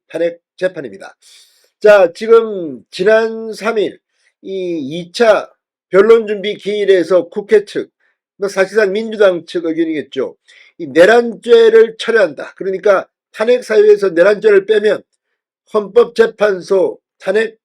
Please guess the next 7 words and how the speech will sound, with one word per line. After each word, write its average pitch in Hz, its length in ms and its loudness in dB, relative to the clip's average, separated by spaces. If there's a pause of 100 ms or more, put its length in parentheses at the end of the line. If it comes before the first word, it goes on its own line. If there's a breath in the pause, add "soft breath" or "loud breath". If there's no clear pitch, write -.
재판이 190 760 -4 (280)
속전속결로 202 1500 -2
끝날 214 460 -6
것이라는 160 520 -4
예상을 139 320 -6
한 139 120 -6
모양입니다. 110 500 -10